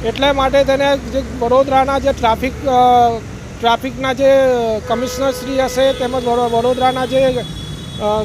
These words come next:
ગવર્મેન્ટના વડોદરા કોર્પોરેશન દ્વારા પણ જે સ-, સરસ કામગીરી થઈ રહી છે તે સરાહનીય છે.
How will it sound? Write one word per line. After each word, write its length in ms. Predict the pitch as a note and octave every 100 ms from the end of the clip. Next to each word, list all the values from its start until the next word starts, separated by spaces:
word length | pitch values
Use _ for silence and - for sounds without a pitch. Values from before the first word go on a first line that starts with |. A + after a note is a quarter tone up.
| G3
ગવર્મેન્ટના 1000 | G#3 A#3+ B3+ C4 B3+ - B3 B3 B3 A#3
વડોદરા 440 | G#3+ A3+ B3 B3+
કોર્પોરેશન 600 | B3 A3+ A3+ B3 B3 B3+
દ્વારા 220 | A#3+ A#3+
પણ 160 | B3+ C4
જે 120 | B3+
સ-, 260 | B3 A#3 A3+
સરસ 340 | A3 A3+ A#3+
કામગીરી 400 | A#3+ A#3 A#3+ B3
થઈ 240 | B3 A3 B3
રહી 160 | B3
છે 260 | B3+ B3+ B3
તે 140 | B3+
સરાહનીય 520 | A#3 G#3 A#3 A#3+ A#3+
છે. 220 | A#3+ B3+